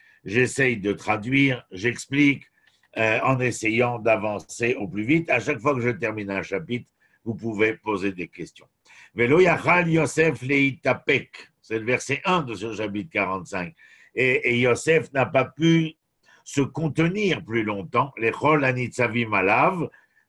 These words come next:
euh, devant, euh, euh, ceux qui se tenaient devant lui, vaï-, va-, vaikra otzi ou kol ish me'ala, il a demandé à tous ces gens de sortir de la pièce, velo amad ishito, nul autre, nul,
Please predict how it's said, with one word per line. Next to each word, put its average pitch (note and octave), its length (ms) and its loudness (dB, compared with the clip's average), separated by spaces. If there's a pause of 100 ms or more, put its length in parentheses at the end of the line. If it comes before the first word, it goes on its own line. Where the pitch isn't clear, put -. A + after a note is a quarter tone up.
euh, G#2+ 240 -6
devant, A2+ 520 -2
euh, G#2 360 2 (320)
euh, G2+ 180 4
ceux C3+ 220 0
qui A2 220 0
se A2 140 0
tenaient A2+ 360 0
devant F#2+ 320 0
lui, D#3 380 2 (240)
vaï-, A2 500 0
va-, A2+ 220 0
vaikra A2 640 0
otzi D3 380 0
ou C#3 140 0
kol B2 220 2
ish G2+ 220 -6
me'ala, D#3 440 0
il D#3 180 0
a A#2 60 4
demandé A2+ 360 0
à G#2+ 140 4
tous A#2+ 200 -12
ces G#2+ 220 -4
gens G#2+ 300 -4 (380)
de G2 180 2
sortir A2+ 600 -2
de F2+ 100 -4
la E2+ 140 -4
pièce, D#3 520 -2 (280)
velo B2+ 260 2
amad C#3+ 340 2
ishito, E3 880 0
nul D#3+ 360 4
autre, A#2 640 0 (920)
nul, G#2 440 0